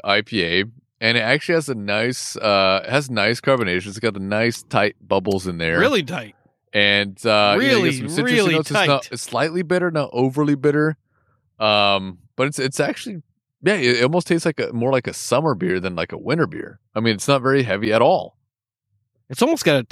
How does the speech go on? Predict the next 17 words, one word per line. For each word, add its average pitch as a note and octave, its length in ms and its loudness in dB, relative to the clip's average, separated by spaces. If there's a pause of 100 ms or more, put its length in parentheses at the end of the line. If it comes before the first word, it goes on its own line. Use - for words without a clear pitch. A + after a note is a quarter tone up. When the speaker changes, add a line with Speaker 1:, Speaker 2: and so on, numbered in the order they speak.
(220)
Speaker 2:
tiny F4 520 -2
bit E4 140 -4
of D#4 60 -6
sourness G3 480 0
in G#2+ 120 -10
it. G2+ 80 -20 (1900)
Ever C#4+ 400 2
so, A3+ 540 4
ever A#3 280 0
so G#3+ 200 0
subtle, F#3+ 300 0
but F3+ 120 -2
it's E3 140 -6
there. B2 240 -6 (1600)
Speaker 1:
That's E3 160 2
pretty G3 160 2
good. F#3+ 200 2